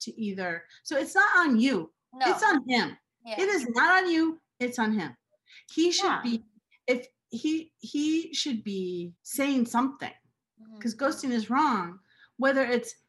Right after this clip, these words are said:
Speaker 1: "Hey, I can't do this right now," or, and it also should not be texting. It should be a phone call.
Speaker 2: Yeah, I agree.
Speaker 1: People just don't do that anymore, but that is really how it should be.
Speaker 3: Yeah.
Speaker 1: People are, I mean, for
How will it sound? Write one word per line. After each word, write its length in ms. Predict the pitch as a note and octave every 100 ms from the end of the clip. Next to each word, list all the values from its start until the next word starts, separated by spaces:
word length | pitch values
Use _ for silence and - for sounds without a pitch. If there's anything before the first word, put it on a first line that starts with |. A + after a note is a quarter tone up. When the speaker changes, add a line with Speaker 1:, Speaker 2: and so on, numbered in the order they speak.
| _
Speaker 1:
"Hey, 420 | - C#4+ G#3+ E3+ _
I 120 | B3 B3+
can't 260 | - F#3+
do 140 | G3+ C#4+
this 200 | D#4+ D4+
right 160 | C#4+
now," 320 | C#4+ C#4+ C#4+ C4+
or, 380 | F#3+ E3+ E3 _ _ -
and 100 | A#3
it 80 | B3 -
also 300 | E4+ E4+ D4
should 260 | - B3+
not 220 | C4+ C4+ C#4
be 80 |
texting. 420 | C4+ - C#4+ - G#3
It 100 | G3
should 120 | G#3
be 120 | A3+
a 140 | A3+ - -
phone 240 | B3+ B3+
call. 360 | A#3 - D#3+ _ _ _ G#3+
Speaker 2:
Yeah, 340 | A3 G#3 G#3 G#3 _ -
I 140 | A#3
agree. 360 | B3 G#3+ A3 G#3+
Speaker 1:
People 200 | D#4+ E4+
just 200 | C#4+ D#4
don't 200 | E4+ D4+
do 120 | C#4 D#4+
that 180 | C#4+
anymore, 300 | A3+ G3+ F#3+ F#3
but 140 | F#3+
that 200 | A#3+ C4+
is 200 | C4+ -
really 260 | A#3+ C4 C4
how 200 | A3 G#3+
it 120 | G#3
should 160 | A#3+ G#3
be. 400 | D#4+ D#4 G3 F3+ _ _ _ -
Speaker 3:
Yeah. 200 | A3+ -
Speaker 1:
People 180 | G4 G4
are, 80 | F#4 _ _ -
I 40 | E4+
mean, 180 | F#4 E4
for 240 | F#4